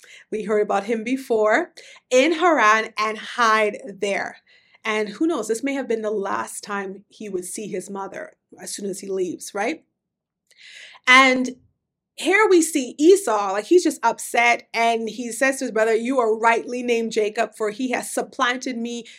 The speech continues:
these two times." So Jacob means supplanter, right? "And he took away my birthright, and now look, he has taken away my blessing." But that's not really accurate, because the first time when the birthright was sold,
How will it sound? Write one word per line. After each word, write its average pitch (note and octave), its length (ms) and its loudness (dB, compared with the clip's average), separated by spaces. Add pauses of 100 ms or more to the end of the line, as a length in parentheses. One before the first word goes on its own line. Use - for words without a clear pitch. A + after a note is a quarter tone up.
(160)
these G#3+ 240 -8
two C4+ 240 -4
times." B3+ 460 0
So A3 60 -4
Jacob A3 340 -4
means A#3 200 -10
supplanter, A3+ 680 -6 (160)
right? G#3+ 280 -4 (320)
"And A3+ 220 2
he A#3+ 200 -4
took - 340 -4
away C4 240 0
my A3 160 0
birthright, G#3 680 -2
and G#3 180 -6
now A3 300 2
look, A3 280 -6
he A#3+ 80 -8
has G#3+ 140 -4
taken B3 640 -8
away G#3 340 -2
my G3+ 220 -6
blessing." - 480 -8 (600)
But C#4+ 260 6
that's G#4+ 240 6
not G4 200 2
really E4+ 240 0 (100)
accurate, D4 580 4
because B3+ 320 -2
the C4+ 80 -2
first G4+ 560 0
time D4+ 520 0 (260)
when B3 600 -2
the A3+ 80 4
birthright C4+ 640 2
was G#3 240 0
sold, G#3 540 0